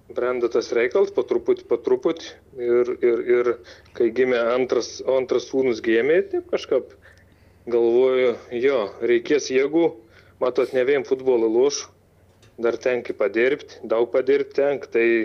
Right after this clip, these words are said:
kaip vakaras grįžti toks, pavalga vakarienį ir, ir at-, taip atsiprašant, jis kaip daržų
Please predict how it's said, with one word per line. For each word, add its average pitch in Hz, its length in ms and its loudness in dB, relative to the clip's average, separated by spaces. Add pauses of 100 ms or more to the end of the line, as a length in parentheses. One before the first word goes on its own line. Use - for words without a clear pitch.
(140)
kaip - 200 -12
vakaras 120 400 0
grįžti 120 380 -2
toks, - 300 -4 (580)
pavalga 117 500 0
vakarienį 117 560 0
ir, 117 300 0
ir 110 240 -2 (560)
at-, 98 140 -12 (180)
taip - 240 -4
atsiprašant, 110 580 0
jis 110 140 -2
kaip 113 180 -2
daržų 113 360 2